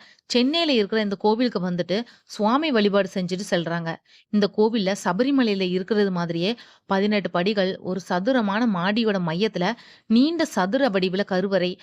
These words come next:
மாளிகை புறத்தம்மன் சன்னதி, கன்னி மூல கணபதி, மஞ்சள் மாதா சன்னதி, நாகராஜன் சன்னதின்னு எல்லா அம்சங்களும் இருக்கு.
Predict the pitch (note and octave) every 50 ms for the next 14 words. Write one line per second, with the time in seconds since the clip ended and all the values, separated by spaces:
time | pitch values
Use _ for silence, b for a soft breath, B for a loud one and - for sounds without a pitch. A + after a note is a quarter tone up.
0 | B B B B F#3 G3 F#3+ G3 A#3 C4 B3+ C4 B3 - G#3 G3 F#3+ - F#3+ F#3
1 | F#3 F3+ - - F3+ F3+ F3+ F3+ E3+ F#3 F#3 F#3 F3+ _ - G#3 F#3+ G#3 A#3+ C#4
2 | D4+ C4+ A3+ G#3 F#3+ F#3 E3 F3 F3 F#3 F3 - F3 D#3+ F3+ F#3 F#3 B B B
3 | B B B - F#3+ G3 G#3+ A#3 D4 D4+ C4 A#3+ G#3 G3 F#3+ G3 F3+ - F#3 F3
4 | F3+ F3+ F3+ E3+ F3+ F3+ - - - F#3+ F#3 F#3 G#3 A#3 B3+ C#4+ C4+ B3+ G3+ G3
5 | G3+ F#3 - F#3+ F3 F3 F3 E3+ F3 E3+ E3 F#3+ B3 B3+ B B B B B B
6 | F#3+ F#3 G3 A3 A#3+ A3+ G3 D#3 E3 G3 A3+ - E4+ D#4 A3+ F#3+ G3+ A#3+ A3 F#3+
7 | F3+ F3+ - F3+ F3 - - _